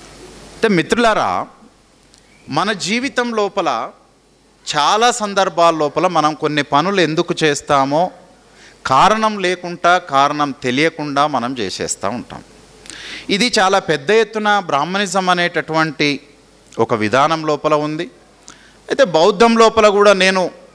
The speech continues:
ఈ పది పన్నెండు సంవత్సరాల నుంచి సుమారు ఒక యాభై నుంచి అరవై బుద్ధిస్ట్ మ్యారేజెస్ నేను చేశాను, నా చేతుల మీదుగా చేశాను. ఈ పెళ్ళిళ్ళ లోపల కూడా కొన్ని మీనింగ్‌లెస్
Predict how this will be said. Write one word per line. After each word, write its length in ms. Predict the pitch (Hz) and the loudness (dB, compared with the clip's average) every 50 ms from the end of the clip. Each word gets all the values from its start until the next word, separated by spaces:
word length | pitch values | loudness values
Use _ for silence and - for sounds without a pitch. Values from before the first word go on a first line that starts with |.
| _ _ _ _ _ _ _ _ 165 | _ _ _ _ _ _ _ _ 0
ఈ 160 | 170 175 180 | 2 2 2
పది 280 | 139 123 156 156 170 185 | 2 2 4 4 4 2
పన్నెండు 420 | - 185 170 170 175 170 165 160 | 2 0 0 2 2 0 0 0
సంవత్సరాల 500 | 135 160 156 170 170 - 180 175 175 175 | 0 0 0 0 2 4 6 6 6 6
నుంచి 440 | 170 165 160 156 - - 160 147 - - - - _ _ _ _ _ _ _ _ _ _ - - - - _ - | 4 0 -2 -4 -4 -4 -4 -4 -6 -10 -18 -20 _ _ _ _ _ _ _ _ _ _ -20 -20 -20 -10 _ 0
సుమారు 480 | - - 165 180 196 202 208 202 202 | 2 2 4 4 6 6 6 4 4
ఒక 500 | 190 180 165 - 160 151 147 143 139 - - - - - _ _ - 131 | 2 0 2 2 4 4 4 4 2 0 -6 -16 -20 -20 _ _ -2 4
యాభై 380 | 131 139 151 175 175 196 185 | 6 8 8 8 8 6 4
నుంచి 340 | 180 185 190 202 - 208 202 | 4 2 -2 -2 0 2 4
అరవై 400 | 185 156 147 147 156 156 156 151 | 6 6 6 6 6 6 4 4
బుద్ధిస్ట్ 460 | 139 120 135 127 123 185 196 196 - | 2 0 -4 0 0 0 0 0 -2
మ్యారేజెస్ 640 | 185 170 156 147 143 143 143 143 135 139 131 - - 180 190 | -2 0 2 2 2 0 0 -2 -2 -2 -4 -2 -4 -4 -6
నేను 420 | 156 113 110 123 127 147 170 180 165 | -6 -6 -2 0 2 2 2 0 -2
చేశాను, 440 | 143 135 107 - - 104 95 95 | -2 -4 -4 -2 -2 -4 -4 0
నా 160 | 104 123 131 131 - 151 | 0 0 0 2 2 0
చేతుల 240 | 156 151 156 156 | 0 2 0 0
మీదుగా 320 | 147 143 139 131 139 135 135 | 0 2 0 2 2 2 2
చేశాను. 440 | 120 107 92 85 - - 73 69 - _ _ _ _ _ _ _ _ _ _ - - - - - - - - - - - - - - | 0 0 -2 -4 -6 -8 -10 -14 -18 _ _ _ _ _ _ _ _ _ _ -20 -20 -20 -20 -20 -20 -20 -20 -20 -20 -20 -20 -10 -4
ఈ 180 | - 202 233 226 | 0 0 0 2
పెళ్ళిళ్ళ 460 | - 196 190 208 233 254 254 247 247 | 2 2 2 2 2 2 4 4 4
లోపల 360 | 233 226 220 220 226 214 220 | 4 2 2 2 0 0 0
కూడా 640 | 202 202 196 196 208 202 190 170 175 196 196 180 - - - - _ _ - | 0 0 0 4 6 6 8 8 6 4 4 0 -4 -10 -18 -20 _ _ 0
కొన్ని 720 | 185 208 226 240 240 240 233 226 220 214 208 202 - - - - _ _ _ _ _ _ _ _ _ _ _ _ _ _ - - | 2 2 4 4 4 4 4 4 4 2 0 -2 -6 -10 -16 -20 _ _ _ _ _ _ _ _ _ _ _ _ _ _ -8 -4
మీనింగ్‌లెస్ 840 | 135 127 131 147 175 220 233 254 254 247 233 233 220 214 - - | -2 0 2 4 4 4 4 2 2 0 2 2 2 2 2 0